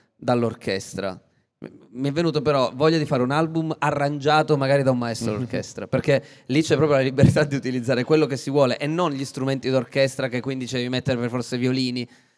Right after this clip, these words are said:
Speaker 1: dico una cazzata, eh. Eh, però avere quella forma di arrangiamento che può essere, questo mi piace, mi piacerebbe, ci ho, eh, ci ho pensato, ci ho pensato. Mi piace che tu abbia capito questa cosa.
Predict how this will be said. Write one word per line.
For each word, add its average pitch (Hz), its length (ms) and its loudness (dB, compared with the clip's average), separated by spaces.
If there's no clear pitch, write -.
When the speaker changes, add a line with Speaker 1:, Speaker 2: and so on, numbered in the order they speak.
Speaker 1:
dico 127 200 -2
una 120 120 0
cazzata, 110 580 -6
eh. 123 60 -12
Eh, 113 1080 0
però 156 380 2
avere 147 340 -2
quella 139 360 -2
forma 147 460 0
di 127 100 -4
arrangiamento 127 800 -4
che 117 100 -4
può 123 100 -4
essere, 123 160 -4
questo 349 160 -2
mi 233 80 -4
piace, 104 360 -8
mi 120 100 -12
piacerebbe, 110 440 -8
ci 151 100 -6
ho, - 20 -2
eh, 135 140 -4
ci 143 100 -4
ho 147 40 2
pensato, 123 640 -6
ci - 80 -10
ho 123 40 -12
pensato. 110 480 -8
Mi 147 120 -2
piace 151 240 2
che 120 100 -2
tu 123 200 -2
abbia 123 260 0
capito 120 340 -4
questa 113 280 -8
cosa. 107 300 -10